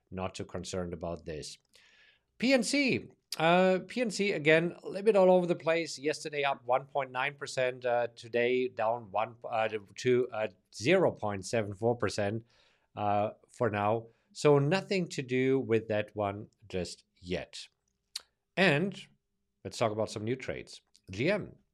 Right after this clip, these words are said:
So that's a trade that I entered, uh, yesterday afternoon, sold these thirty-two puts, um, because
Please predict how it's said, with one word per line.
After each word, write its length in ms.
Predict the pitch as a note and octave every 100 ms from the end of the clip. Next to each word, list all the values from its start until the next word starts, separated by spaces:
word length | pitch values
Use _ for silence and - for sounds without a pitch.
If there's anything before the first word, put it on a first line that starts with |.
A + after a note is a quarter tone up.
| - - _ _ -
So 160 | D#3
that's 220 | D#3 B3
a 60 | A#3
trade 320 | - D#3+ D#3
that 120 | D3+
I 80 | C3+
entered, 500 | B2+ C3 - C3 B2+
uh, 120 | A#2+
yesterday 520 | A#2 A2 C3+ - A#2+ A#2
afternoon, 720 | G#2+ - G#2 C3 B2+ B2 -
sold 640 | - - D3+ G3 A3 B2
these 340 | A#2+ C3 A#2+ - -
thirty-two 520 | F#3+ G#3+ D#3 - C#3
puts, 640 | C#3+ F#3+ C#3 E3+ - - -
um, 440 | B2 A#2+ B2 B2 A#2+
because 480 | A#2+ C3 C#3 C#3